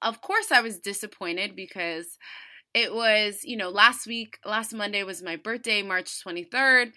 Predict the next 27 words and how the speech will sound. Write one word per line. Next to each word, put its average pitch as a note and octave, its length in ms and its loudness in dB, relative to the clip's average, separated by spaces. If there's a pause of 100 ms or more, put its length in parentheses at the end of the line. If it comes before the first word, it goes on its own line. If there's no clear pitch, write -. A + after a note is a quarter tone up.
(400)
and A3+ 440 8
I A3 140 -2
celebrated A#3+ 800 -2
it A3+ 280 2
at A3 140 2
home. B3+ 580 -8 (680)
And A3+ 520 6 (200)
it, A#3+ 140 2
you A#3 140 -6
know, G3+ 140 -4
I'm G#3+ 140 -2
happy C#4+ 320 2
it B3 100 -2
wasn't G#3+ 300 -2
a - 20 -8
milestone F3+ 680 -2
birthday, F3 440 -4
but F3 160 -4
I G3+ 120 2
know G#3 160 -6
some A3 180 -6
people A3 320 -8
who G#3 100 -6
were F#3+ 120 -8
celebrating A#3+ 640 -4
milestone F3 580 -4
birthdays G3+ 720 -2